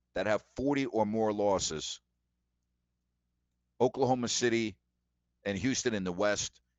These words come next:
Indiana, Detroit, and Orlando in the East. The Kings,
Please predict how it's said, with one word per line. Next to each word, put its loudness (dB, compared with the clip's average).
Indiana, -2
Detroit, -2
and -4
Orlando -2
in -2
the -4
East. -8
The -2
Kings, 0